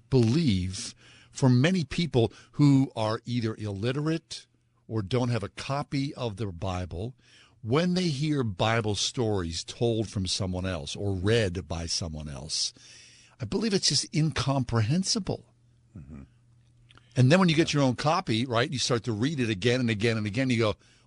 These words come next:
Speaker 1: "Wait a second, I'm
Speaker 2: Mm-hmm.
Speaker 1: connecting the dots here," right,
Speaker 2: Mm-hmm.
Speaker 1: Scott? And
Speaker 2: Mm-hmm.
Speaker 1: this
Speaker 2: Yeah.
Speaker 1: is what happens. You've seen this happen
Speaker 2: Yeah.
Speaker 1: in your own life.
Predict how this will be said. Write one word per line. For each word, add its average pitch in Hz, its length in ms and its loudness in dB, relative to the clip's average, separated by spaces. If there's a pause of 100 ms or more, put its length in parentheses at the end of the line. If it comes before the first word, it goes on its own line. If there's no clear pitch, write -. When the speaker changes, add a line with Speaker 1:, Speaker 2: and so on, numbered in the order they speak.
Speaker 1:
"Wait 110 160 -4
a 113 60 -2
second, 92 440 -4 (400)
I'm - 60 -12
Speaker 2:
Mm-hmm. 95 140 -6
Speaker 1:
connecting 113 380 0
the 98 100 -4
dots 95 320 -2
here," 76 240 -14 (160)
right, 80 160 -6
Speaker 2:
Mm-hmm. 127 80 -2
Speaker 1:
Scott? - 280 -4
And 90 160 -6
Speaker 2:
Mm-hmm. - 200 -20
Speaker 1:
this 175 180 6
Speaker 2:
Yeah. 196 40 4
Speaker 1:
is 160 100 2
what 170 120 6
happens. 131 400 0
You've 151 140 2
seen 190 200 2
this 117 120 0
happen 117 260 0
Speaker 2:
Yeah. 104 40 0
Speaker 1:
in 101 80 0
your 104 100 -2
own 101 80 -2
life. 113 380 -6